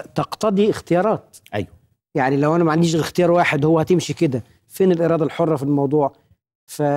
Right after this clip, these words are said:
Speaker 1: ط-، يعني الله بيعمل كده هوت، لأن أنا عندي إرادة حرة، ينبغي إني أشغل هذه الإرادة في الاتجاه اللي اختار فيها الله إن أنا أمشي وراه.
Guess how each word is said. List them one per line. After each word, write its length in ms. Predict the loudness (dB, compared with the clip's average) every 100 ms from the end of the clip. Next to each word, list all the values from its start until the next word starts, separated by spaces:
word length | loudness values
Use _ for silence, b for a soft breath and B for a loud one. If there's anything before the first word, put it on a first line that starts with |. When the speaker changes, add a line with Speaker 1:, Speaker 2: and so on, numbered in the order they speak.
| -2 -4 -10 -8
Speaker 1:
ط-، 140 | -6 -2
يعني 680 | 0 2 2 -2 -4 -6 -4
الله 200 | 0 0
بيعمل 400 | 2 2 4 2
كده 240 | 2 0
هوت، 280 | 2 0 0
لأن 160 | -2 0
أنا 160 | 2
عندي 280 | 2 2 2
إرادة 200 | 2 0
حرة، 300 | -2 -4 0
ينبغي 500 | 0 0 0 0 0
إني 300 | 0 2 0 -2 _ _ -8
أشغل 460 | -4 -2 0 0 2
هذه 260 | 2 2
الإرادة 400 | 0 0 -2 -2
في 100 | -4
الاتجاه 560 | -6 -4 -2 0 0 -4 _ _ _
اللي 100 | -6
اختار 280 | -6 -2 -4
فيها 280 | -2 -2 -2
الله 220 | -2 -4
إن 120 | -4
أنا 160 | -8 -10
أمشي 240 | -12 -14
وراه. 180 | -20 -20